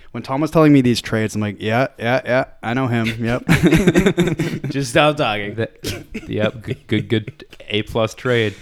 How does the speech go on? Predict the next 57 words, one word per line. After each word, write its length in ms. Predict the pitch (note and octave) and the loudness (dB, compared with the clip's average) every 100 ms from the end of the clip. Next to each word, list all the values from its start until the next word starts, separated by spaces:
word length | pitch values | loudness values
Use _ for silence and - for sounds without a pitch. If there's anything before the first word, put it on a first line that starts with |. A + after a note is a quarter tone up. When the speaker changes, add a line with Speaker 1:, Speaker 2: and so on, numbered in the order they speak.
| - G2 | -10 -8
Speaker 3:
A 60 | |
plus 240 | - G#2+ - | -6 -6 -4
grade. 300 | A#2 G2+ F#2 | -4 -2 -4
Speaker 1:
Uh, 180 | G#2 | -8
so 100 | F#2+ | -6
you're 100 | A#2 | 0
happy 200 | D3+ F#3 | 0 2
with 100 | A#2+ | 0
that 140 | G2+ F#2 | -2 -6
trade? 320 | F#2+ D#2+ - | -8 -8 -14
<laughs> 60 | - - - - D#3 - D3 | -16 -16 -12 -8 -8 -6 -4
Speaker 2:
Uh, 600 | A2 G#2+ G#2 G2+ F#2 G2 - - | 0 2 0 -2 -4 -8 -12 -6
okay. 320 | - - D#2+ - - - - | -2 -2 -4 -8 -20 -20 -2
All 100 | C#3+ | 2
right. 240 | C3+ G#2 - | 4 2 -2
I 120 | A#2+ D3 | -2 -2
think, 420 | - B3 C#4+ - - | 0 0 0 -4 -4
I 80 | |
think 260 | C#3 B3+ D#4 | 0 0 0
the 80 | - | -4
Spotify 540 | - F3 F#3+ - A2+ | -4 -4 -4 -4 -4
handle 260 | G#2+ G#2+ F2+ | -4 -6 -8
is 80 | - | -6
Top 220 | A#2 G#2+ | -4 -4
Shelf 240 | A2 F#2+ | -4 -4
F 160 | F#2+ - | -8 -10
N 80 | D#2+ | -12
T 180 | F2+ D2 | -12 -12
S 120 | - | -16
Y. 260 | A1 - - _ _ _ _ _ _ _ _ _ - - | -18 -20 -20 _ _ _ _ _ _ _ _ _ -12 -2
Speaker 3:
It 120 | A#2+ | 2
Speaker 2:
Or 20 | |
Speaker 3:
is. 100 | A#2 | 2
Speaker 2:
Top 180 | B2 A2 | 2 -2
Shelf 220 | - F#2 | -6 -8
Fantasy. 400 | - E2 C2 - | -10 -12 -12 -8
Speaker 3:
Yes, 260 | E2+ - - G#2+ | -8 -8 -8 -2
and 160 | G2+ | 0
Speaker 2:
I 40 | G2 | 0
Speaker 3:
on 60 | |
Speaker 2:
don't 80 | F#2 | 0
know. 320 | F#2 F#2 F2+ F#2 | 0 0 0 0
Speaker 3:
the, 40 | |
Speaker 2:
We'll 100 | A#2 | -2
Speaker 3:
we 40 | |
Speaker 2:
tweet 120 | - G#2+ | -4 -4
Speaker 3:
should 80 | F#2 | -2
Speaker 2:
it 20 | |
Speaker 3:
do 120 | G#2 | 0
Speaker 2:
out. 60 | G2 | 0
Speaker 3:
our 60 | F#2+ | 0
own 160 | F#2 - | -2 -2
artwork 520 | G2 F#2 F#2 F2+ F2 - | -2 -2 -2 -4 -4 -8
for 420 | - F2 E2 D#2+ | -12 -8 -8 -8
the 120 | D#2+ | -12
Survivor 680 | - F2+ D#2+ D#2 D#2 D2+ D#2 _ _ - - | -10 -8 -4 -6 -6 -8 -10 _ _ -18 -8
pods. 540 | G2 D2+ C#2+ - - | -4 -4 -8 -16 -20